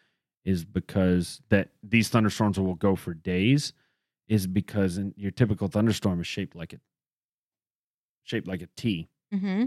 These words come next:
Speaker 1: and your updraft goes up,
Speaker 2: Yeah.
Speaker 1: and then downdraft straight down. They cancel each other out.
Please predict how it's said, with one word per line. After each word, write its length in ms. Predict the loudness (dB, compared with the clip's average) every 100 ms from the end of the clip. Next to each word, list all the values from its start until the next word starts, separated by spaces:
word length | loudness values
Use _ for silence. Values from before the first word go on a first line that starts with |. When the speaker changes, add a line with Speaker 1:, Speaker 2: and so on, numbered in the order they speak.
| -4
Speaker 1:
and 100 | -8
your 120 | -6 -4
updraft 460 | -2 0 0 -2
goes 280 | -8 -12 -12 -2
up, 320 | -2 -2 -6 _ _ _ _ 2
Speaker 2:
Yeah. 300 | 4 4 2 -6
Speaker 1:
and 140 | -16
then 200 | -14 -8
downdraft 380 | -2 0 -2 -6
straight 260 | -8 -8 -4
down. 220 | -4 -4
They 80 | -10
cancel 400 | -8 -6 -6 -8
each 140 | -12 -14
other 180 | -12
out. 200 | -12 -14